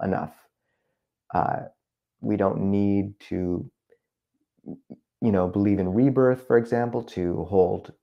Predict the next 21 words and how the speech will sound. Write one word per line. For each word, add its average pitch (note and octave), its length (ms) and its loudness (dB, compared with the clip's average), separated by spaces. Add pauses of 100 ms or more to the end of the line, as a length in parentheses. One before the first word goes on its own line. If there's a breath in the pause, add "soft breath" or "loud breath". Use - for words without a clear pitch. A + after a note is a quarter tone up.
(120)
good - 220 -2
precepts. - 720 -4
Um, F#2+ 400 -4 (960 soft breath)
most A#2 260 6
of B2 80 6
us A2+ 260 2
are G2+ 480 2 (220)
doing G2+ 240 2
a G2 40 2
decent G2+ 340 -2
job, A2 600 -4
uh, - 300 -4 (100)
and G2+ 420 -2 (680)
of F#2+ 340 -2 (120)
living G2+ 340 2
life F#2+ 480 0 (580)
in G2 100 0
a F#2 60 -2
fairly F#2+ 340 0
ethical F#2+ 420 -4
way. F2+ 280 -4